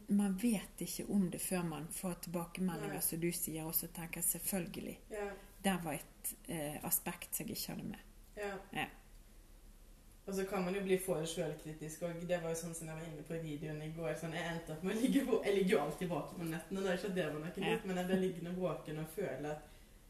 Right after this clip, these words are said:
Speaker 2: jeg ikke fikk sagt ting bra nok i forhold til det med liksom, eh, kjærlighet og liksom like jente og heteronormativiteten, og så var jeg sånn,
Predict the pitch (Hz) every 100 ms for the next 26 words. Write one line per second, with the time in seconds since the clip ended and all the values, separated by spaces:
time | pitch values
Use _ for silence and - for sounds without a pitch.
0 | - - - - 185 196 180 190 - 190
1 | 185 - - 185 175 180 160 147 147 151
2 | 175 - 180 151 175 185 160 156 156 156
3 | 165 - 147 139 147 147 151 151 151 -
4 | - - - 196 180 160 160 160 165 160
5 | 170 160 165 160 180 175 165 165 - 151
6 | 151 156 170 175 160 - 156 156 156 156
7 | 175 160 - 165 160 - 175 165 170 165
8 | 160 165 165